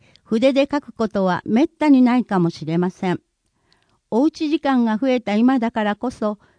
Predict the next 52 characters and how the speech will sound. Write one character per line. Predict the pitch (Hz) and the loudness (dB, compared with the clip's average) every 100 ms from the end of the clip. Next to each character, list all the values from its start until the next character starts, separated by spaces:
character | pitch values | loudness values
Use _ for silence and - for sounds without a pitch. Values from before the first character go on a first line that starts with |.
| _ | _
先 | - 254 294 | -2 4 4
人 | 285 294 285 | 6 6 6
の | 262 | 4
筆 | 262 269 - | -2 -6 -8
跡 | 269 - 262 | -8 -4 -2
を | 254 | -2
鑑 | 262 262 | 0 0
賞 | 277 247 269 | 0 -2 -4
し | - | -4
た | 240 226 | -4 -4
り、 | 202 - _ _ _ | -4 -10 _ _ _
好 | - 277 | -8 -4
き | - | 4
な | 294 254 | 6 4
言 | 233 214 240 | 0 -4 -2
葉 | 226 | 0
や | 214 196 | 0 -2
風 | - 320 | 0 -2
景 | 311 254 214 | 0 0 2
な | 214 | 0
ど | 220 214 190 | 0 -2 -4
を | - _ _ | -8 _ _
墨 | - - 311 311 | -12 4 6 6
で | 226 214 | 4 0
表 | 240 254 254 | -2 -2 -2
現 | 269 | -2
す | - 262 | -4 -2
る | 262 | 0
の | 240 | 2
は | 202 - | 0 -2
い | - | -6
か | 254 | -6
が | 269 254 | -4 -4
で | 214 | -4
し | - | -4
ょ | 185 | -6
う | |
か。 | - 170 - _ _ _ _ _ _ _ _ _ _ _ _ _ _ _ _ | -6 -10 -12 _ _ _ _ _ _ _ _ _ _ _ _ _ _ _ _
心 | - 285 339 330 285 | -10 -2 0 2 0
を | |
落 | 226 226 233 | -2 -4 -10
ち | |
着 | - - | -18 -10
け、 | 175 - _ | -8 -8 _
墨 | - - 285 277 220 | -6 4 6 6 4
を | |
す | 214 - 202 | -2 -4 -4
り、 | 170 - _ _ - | -4 -6 _ _ -6
そ | 285 | -2
の | 320 | 0
課 | 311 294 | -2 -4
で | 233 - | -4 -6